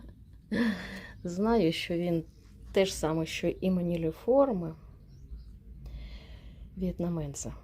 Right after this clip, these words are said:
Так, цей дендробіум доволі дуже компактний. Ну, як майже всі дендри, да, у них немає кроку ризоми, скучно. Усі тубери ростуть.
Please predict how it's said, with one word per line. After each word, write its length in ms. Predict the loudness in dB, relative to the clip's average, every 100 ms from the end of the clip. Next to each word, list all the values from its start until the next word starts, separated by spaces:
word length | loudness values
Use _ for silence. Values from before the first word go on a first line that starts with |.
| -16 -16
Так, 140 | -14 2
цей 220 | 8 10
дендробіум 600 | 10 8 8 8 8 8
доволі 380 | 8 8 8 6
дуже 380 | 4 2 2
компактний. 840 | -2 -2 -4 -4 -6 -6 -4 -4 -4 -8 -16 -18 -16 -18 -18 -20 -14 0
Ну, 120 | 4
як 300 | 6 4 2
майже 280 | 0 2 -2
всі 260 | -4 -6
дендри, 440 | 0 0 0 -2 -4
да, 300 | -2 -2 -4
у 360 | -4 -4 -4
них 260 | -4 -4 -4
немає 320 | -4 -4 -6
кроку 400 | -6 -6 -4 -4
ризоми, 480 | -4 -2 -2 -2 -6 -10 -18 -18 -18 -18
скучно. 680 | -16 -4 -4 -2 -2 -4 -4 -10 -18 -20 -10 -8
Усі 240 | -6 -6
тубери 460 | -2 0 2 2 2
ростуть. 720 | 0 -2 -6 -4 -4 -4